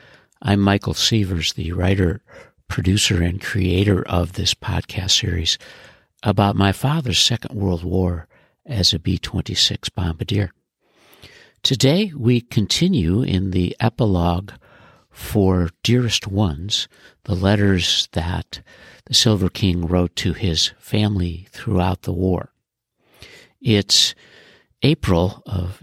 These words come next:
nineteen forty-three, and the Silver King is about to arrive for pilot school in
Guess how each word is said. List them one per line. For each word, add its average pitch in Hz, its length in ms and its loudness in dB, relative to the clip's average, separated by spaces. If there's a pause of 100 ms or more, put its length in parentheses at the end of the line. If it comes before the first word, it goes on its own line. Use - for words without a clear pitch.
nineteen 101 440 2
forty-three, 87 880 -2 (680)
and 101 280 -2
the 101 40 -2
Silver 151 380 2
King 113 480 0
is 113 160 0
about 101 320 0
to 92 260 0
arrive 90 640 0 (400)
for 90 560 -2
pilot 147 380 0
school 82 460 0
in 85 340 0